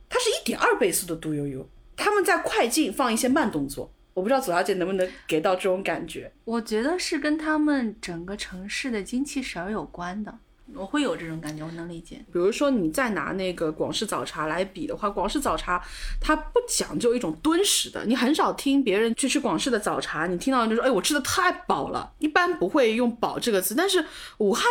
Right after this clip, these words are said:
Speaker 1: 的早餐吃下去其实是饱的，因为他们的码头文化就是在于我早上吃完这些东西，我要是要去干一天的力气活的，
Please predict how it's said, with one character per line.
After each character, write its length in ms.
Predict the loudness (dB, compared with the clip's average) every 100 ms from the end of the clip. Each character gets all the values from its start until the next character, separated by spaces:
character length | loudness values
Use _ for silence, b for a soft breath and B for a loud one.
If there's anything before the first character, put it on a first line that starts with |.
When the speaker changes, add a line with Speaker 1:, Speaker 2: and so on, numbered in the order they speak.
| 6
Speaker 1:
的 320 | 6 4 2
早 260 | 0 0 0
餐 200 | 2 2
吃 160 | 2 4
下 180 | 4
去 200 | 2 0
其 160 | 0 -2
实 140 | -2 -2
是 140 | -4 -4 -2
饱 260 | -2 -4 -12
的， 160 | -12 -12 b
因 100 | 2
为 140 | 4 2
他 220 | 2 4
们 200 | 4 4
的 80 | 4
码 180 | 0 -2
头 180 | 0
文 200 | 0 0
化 160 | 2 0
就 160 | 0 -2
是 100 | 0
在 220 | 2 2
于 100 | 4
我 160 | 4
早 220 | 4 0 0
上 200 | 0 0
吃 180 | 2 2
完 180 | 2
这 60 | 2
些 160 | 2 2
东 180 | 2
西， 120 | 2 2
我 120 | 2
要 60 |
是 140 | 2 2
要 80 | 0
去 100 | 0
干 200 | 0 0
一 40 |
天 260 | 2 4 4
的 80 | 4
力 180 | 4 4
气 160 | 2
活 220 | -2 -6
的， 120 | -8